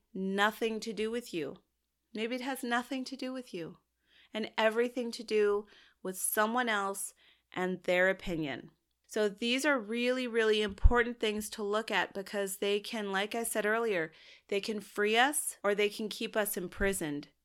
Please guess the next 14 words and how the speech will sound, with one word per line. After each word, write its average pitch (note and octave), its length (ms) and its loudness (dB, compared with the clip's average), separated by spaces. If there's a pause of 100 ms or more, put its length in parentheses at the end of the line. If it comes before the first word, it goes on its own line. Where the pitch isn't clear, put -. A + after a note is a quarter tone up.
with F#3+ 180 -2
things G#3+ 280 -4
that F#3+ 240 0
aren't G#3 240 -4
even G#3 320 -4
true. A3 500 -4 (160)
You G3+ 80 -8
know, G3+ 160 -2
can B3+ 360 0
you C4 100 4
look B3+ 240 4
at - 40 0
your A3 140 2
stories F#3+ 680 2